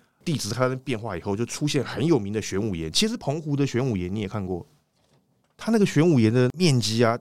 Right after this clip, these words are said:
还有它那个感觉，就是有点像我们去澎湖看，只是范围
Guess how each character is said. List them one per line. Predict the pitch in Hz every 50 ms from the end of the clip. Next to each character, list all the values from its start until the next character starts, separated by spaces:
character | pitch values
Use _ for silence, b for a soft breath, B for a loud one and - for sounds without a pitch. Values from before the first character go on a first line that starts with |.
| - -
还 | - - - 170
有 | 160
它 | 123 135
那 | 160 165
个 | 147 143 135 - _
感 | - - 90 90 85
觉， | 90 101
就 | 107 - 185
是 | 180 190 185
有 | 151 156
点 | 147 117
像 | - 165
我 | 127 92
们 | 92
去 | 110 123
澎 | 107 - - 98 104
湖 | 104 98 95
看， | 98 127 110
只 | 95 104
是 | 104 123 185
范 | - - - 262 147 117 107
围 | 98 95 92 92